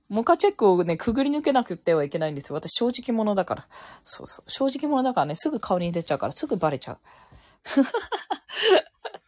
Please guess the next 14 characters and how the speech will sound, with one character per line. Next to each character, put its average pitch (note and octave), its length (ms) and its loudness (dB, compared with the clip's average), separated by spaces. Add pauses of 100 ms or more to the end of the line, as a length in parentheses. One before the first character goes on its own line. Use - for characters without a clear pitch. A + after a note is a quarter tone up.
(2000)
キ - 80 -4
ャ C4 80 6
バ B3 140 8
ク B3+ 120 -2
ラ C4 100 10
で C4 120 4
セ C4 140 0
ミ A#3 80 0
ナ A#3 140 8
ー - 20 2
す A#3+ 120 0
れ A3 80 2
ば F#3 60 4
よ。 D#3+ 100 4